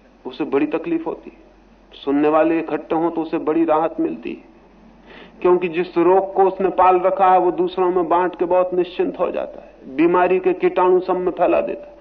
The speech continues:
ज्ञान बड़ा संक्रामक है। उस दिन गांव में लेकिन कोई इकट्ठा नहीं हुआ था। बड़ा अजीब गांव रहा होगा,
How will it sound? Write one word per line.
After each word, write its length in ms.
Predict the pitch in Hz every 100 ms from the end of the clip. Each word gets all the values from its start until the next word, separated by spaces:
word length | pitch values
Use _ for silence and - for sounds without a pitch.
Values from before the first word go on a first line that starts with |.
| - _ - - 135
ज्ञान 340 | 180 214 208
बड़ा 220 | 185 185
संक्रामक 720 | 190 196 190 190 196 202 190 -
है। 260 | - - _ - - _ _ _ _ _ _ _ _ _ _ _ _ _ _
उस 100 | 277
दिन 260 | 269 294 254
गांव 260 | 440 494
में 120 | 262 214
लेकिन 280 | 202 403
कोई 280 | 185 392 220
इकट्ठा 360 | 208 208 202 220
नहीं 160 | 226
हुआ 200 | 208 202
था। 120 | - 147
बड़ा 320 | 139 180 180
अजीब 380 | 175 190 180 156
गांव 240 | 170 185
रहा 200 | 190 190
होगा, 320 | 190 185 -